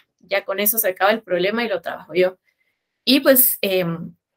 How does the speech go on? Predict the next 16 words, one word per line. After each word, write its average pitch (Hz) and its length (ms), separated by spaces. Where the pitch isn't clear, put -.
otra 214 280
persona 190 340
muy 208 140
importante 185 760
en 180 120
mi 156 100
vida, 220 220
en 214 60
el 175 100
sector 180 300
espacial, 185 480
es 226 260
el 175 280
ingeniero 180 460
Freddy 202 300
España, 233 420